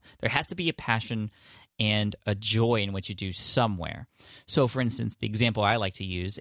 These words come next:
is my niche site over at security guard training H Q dot com. I'm not a security guard. M-, my mom was a security guard, so that's a little bit of a tie-in. But, but beyond that, like,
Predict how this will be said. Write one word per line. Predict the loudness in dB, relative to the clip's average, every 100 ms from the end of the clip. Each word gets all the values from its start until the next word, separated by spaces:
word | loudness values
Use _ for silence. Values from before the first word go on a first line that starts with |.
| -4
is | -2 -2 -2
my | 0 0 0
niche | 2 0 0
site | -2 -2
over | -2 -2
at | 0 0
security | -2 -4 -2 -2 0
guard | 0 -2
training | -2 -2 0 0 -2
H | -4 -4 -8
Q | -4 0
dot | 0
com. | -2 -10 -10 -14 -20 _ _ _
I'm | 2
not | 2 0
a |
security | -2 -2 -2 -2
guard. | -2 -4 -10 _ _ _ _ _
M-, | -2 2
my | 4
mom | 4 4
was | 2 -2
a |
security | -6 -4 -4
guard, | -2 -4
so | -4
that's | -4 -2
a |
little | -4 -2
bit | -6
of | -6
a |
tie-in. | -6 -4 -2 0
But, | 4 2 0 -20 -20 _
but | -4 0
beyond | 2 2 2 2
that, | 0 0
like, | -4